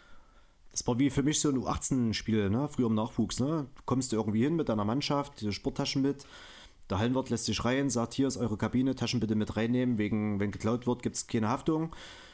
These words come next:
Und da war halt nichts da, ne? Es war halt kein Heinsprecher da, es war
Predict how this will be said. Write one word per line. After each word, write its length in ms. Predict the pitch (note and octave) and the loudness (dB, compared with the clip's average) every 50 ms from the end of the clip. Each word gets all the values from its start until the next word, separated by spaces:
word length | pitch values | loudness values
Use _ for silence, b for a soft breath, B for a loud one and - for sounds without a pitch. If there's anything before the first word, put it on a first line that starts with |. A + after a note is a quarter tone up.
| B B B B B - - - _ - - - | B B B B B -20 -20 -20 _ -20 -10 -4
Und 100 | F#2+ - | -2 -2
da 80 | - | 0
war 60 | F#2+ G#2+ | 0 0
halt 180 | A#2 A#2 A#2 | 0 0 2
nichts 320 | A#2 D3 - - - - - | 2 0 2 0 -2 0 0
da, 320 | C#3+ D3+ F3 F#3 F3 C#3+ | 2 2 2 2 0 0
ne? 160 | G2 G#2+ C3+ | 0 0 0
Es 160 | D#3 D#3 - | 0 0 0
war 80 | - A2 | 0 0
halt 120 | G#2+ - | 0 0
kein 140 | - F#2+ G2+ | -2 -2 0
Heinsprecher 440 | C3 E3+ F#3 - - - D#3+ D3 D3 | 0 0 0 -2 0 -2 0 0 2
da, 240 | - C#3+ C#3 C#3 C#3 | 2 2 2 2 0
es 160 | C3 - - | 0 -2 -2
war 360 | G#2 G#2 G#2 G#2 G#2 G2+ F#2+ | 0 0 2 0 0 -2 -4